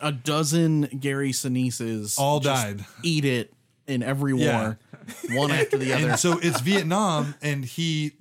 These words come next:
Speaker 2: he is supposed to die, but Forrest
Speaker 1: Yeah.
Speaker 2: Gump saves him. And for the longest time, not only does he resent that Forrest Gump saved him, but he also kind of resents his life after that. Like,
Speaker 1: He
Speaker 2: he
Speaker 1: does.
Speaker 2: just,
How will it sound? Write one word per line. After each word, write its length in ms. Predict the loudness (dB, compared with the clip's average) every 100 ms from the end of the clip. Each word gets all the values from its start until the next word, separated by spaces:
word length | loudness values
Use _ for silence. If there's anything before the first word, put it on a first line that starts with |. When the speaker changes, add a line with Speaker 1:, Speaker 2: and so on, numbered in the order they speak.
| -10
Speaker 2:
he 460 | -4 0 2 2 0
is 260 | -2 -2
supposed 560 | -2 -6 -2 0 0 -2
to 60 | -4
die, 380 | 0 0 0 -2
but 180 | -4 -4
Forrest 280 | -2 0
Speaker 1:
Yeah. 60 | -2
Speaker 2:
Gump 180 | -4 -6 -10
saves 560 | -6 -2 0 0 -4 -4
him. 360 | -4 -4 -6 -8 -18 -20 -20 -6
And 220 | -2 -2
for 100 | -2
the 100 | -2
longest 380 | 0 0 0 -2
time, 300 | -2 -4 -2
not 140 | -2 -2
only 180 | -2
does 180 | -2 -2
he 80 | -2
resent 840 | -2 0 0 2 2 0 -2 -10 -14 _ _ -6
that 160 | -6 -4
Forrest 380 | -2 -2 -2
Gump 200 | -4 -4
saved 420 | -4 -2 0 0 -4
him, 400 | -10 -10 -12 -16 _ _ _ _ _ -6
but 360 | -2 -2 -2
he 360 | -8 -6 -6 -4
also 420 | -6 -4 0 0 0
kind 240 | -2 -4
of 140 | -4
resents 880 | -4 -2 -2 -2 -2 -2 -2 -2 -6 -14 _ _ -4
his 200 | -2 -2
life 380 | -2 -2 -2 -6
after 260 | -8 -8
that. 300 | -8 -8 -4
Like, 140 | -4 -2
Speaker 1:
He 80 | -2
Speaker 2:
he 40 |
Speaker 1:
does. 80 | -2
Speaker 2:
just, 260 | -2 -8